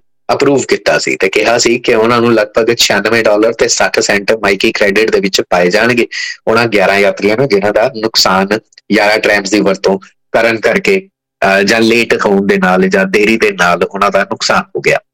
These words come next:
ਬਹਰਹਾਲ, Department of Transport ਨੇ ਇਸ ਮਾਮਲੇ ਦੇ ਉੱਤੇ ਕੋਈ ਟਿੱਪਣੀ ਨਹੀਂ ਦਿੱਤੀ ਹੈ।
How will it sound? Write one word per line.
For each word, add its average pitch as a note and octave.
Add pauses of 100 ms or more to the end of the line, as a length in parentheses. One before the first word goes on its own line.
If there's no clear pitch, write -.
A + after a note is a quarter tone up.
(420)
ਬਹਰਹਾਲ, C3
Department A#2+
of A#2 (120)
Transport A2
ਨੇ A2
ਇਸ G#2+
ਮਾਮਲੇ G2+
ਦੇ G#2+
ਉੱਤੇ G2
ਕੋਈ G2
ਟਿੱਪਣੀ G2
ਨਹੀਂ A2
ਦਿੱਤੀ A#2+
ਹੈ। A#2+